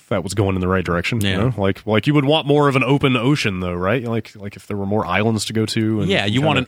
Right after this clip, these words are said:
Speaker 2: open world, which,
Speaker 1: Yeah.
Speaker 2: which, you know, Assassin's Creed certainly had that as
Speaker 1: Well,
Speaker 2: well.
Speaker 1: some,
Speaker 2: but
Speaker 1: to
Speaker 2: it,
Speaker 1: some
Speaker 2: it's,
Speaker 1: extent.
Speaker 2: but
Speaker 1: But you were still tied to the cities. That's where most of the dirt was really being done.
Speaker 2: Sure, sure.
Speaker 1: Uh, like a game that fully just focused on being a pirate sailing around. Like
Speaker 2: Yeah,
Speaker 1: a
Speaker 2: that Pirates game seemed almost like,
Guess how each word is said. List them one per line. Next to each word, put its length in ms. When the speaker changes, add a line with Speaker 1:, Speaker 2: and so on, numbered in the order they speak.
Speaker 2:
open 400
world, 680
which, 160
Speaker 1:
Yeah. 120
Speaker 2:
which, 340
you 160
know, 140
Assassin's 400
Creed 260
certainly 280
had 100
that 180
as 60
Speaker 1:
Well, 140
Speaker 2:
well. 80
Speaker 1:
some, 180
Speaker 2:
but 140
Speaker 1:
to 60
Speaker 2:
it, 40
Speaker 1:
some 140
Speaker 2:
it's, 100
Speaker 1:
extent. 220
Speaker 2:
but 80
Speaker 1:
But 60
you 60
were 60
still 200
tied 340
to 60
the 80
cities. 420
That's 160
where 140
most 180
of 60
the 60
dirt 280
was 140
really 240
being 200
done. 160
Speaker 2:
Sure, 400
sure. 440
Speaker 1:
Uh, 300
like 160
a 40
game 220
that 140
fully 360
just 220
focused 420
on 180
being 200
a 40
pirate 440
sailing 340
around. 380
Like 100
Speaker 2:
Yeah, 60
Speaker 1:
a 40
Speaker 2:
that 160
Pirates 320
game 280
seemed 260
almost 260
like, 340